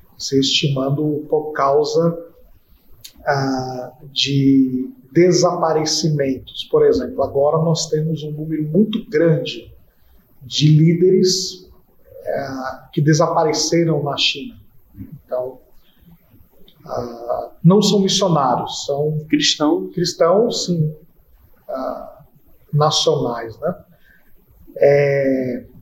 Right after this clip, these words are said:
Speaker 1: nós temos alguns irmãos, ah, que ficam escondidos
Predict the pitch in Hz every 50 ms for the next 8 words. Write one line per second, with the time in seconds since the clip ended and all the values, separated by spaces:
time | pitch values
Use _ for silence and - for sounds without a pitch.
0 | _ _ _ - - _ _ - _ _ _ _ _ - _ - - 156 160 160
1 | 160 - 170 190 196 214 208 175 190 190 175 160 147 165 190 214 220 214 180 156
2 | 180 180 165 160 160 160 160 170 160 143 127 131 - 160 - - - - - _
3 | - - - _ _ _ _ - _ - _ _ _ _ _ - - - _ 131
4 | 127 127 127 131 - - - - - - - _ - 156 - - - 170 165 -
5 | 175 165 165 156 - - - 175 175 170 165 147 - - 165 180 170 156 180 190
6 | 185 - - - - - -